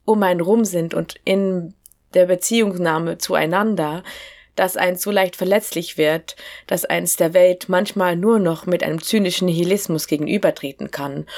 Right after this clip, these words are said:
und dass ich aber darau-, daran glaube oder dass meine Beobachtung auch ist, dass aus diesem zynischen Nihilismus sich wiederum eine neue Romantik schöpfen lässt und wieder ein neuer Wille und eine ewige,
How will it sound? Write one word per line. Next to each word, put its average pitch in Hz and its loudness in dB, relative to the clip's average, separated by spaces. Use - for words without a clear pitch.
und 196 0
dass 208 -2
ich - -2
aber - -4
darau-, 143 -4
daran 151 -4
glaube 214 2
oder 175 2
dass 160 -6
meine 147 -2
Beobachtung - -2
auch - -6
ist, - -2
dass 160 -4
aus 226 0
diesem 170 -8
zynischen 175 -2
Nihilismus 156 -2
sich - -6
wiederum 196 0
eine 156 -4
neue 196 4
Romantik 170 -2
schöpfen 220 -2
lässt 139 -4
und 180 0
wieder 180 0
ein 151 -2
neuer 220 4
Wille 180 0
und 156 0
eine 156 0
ewige, 185 0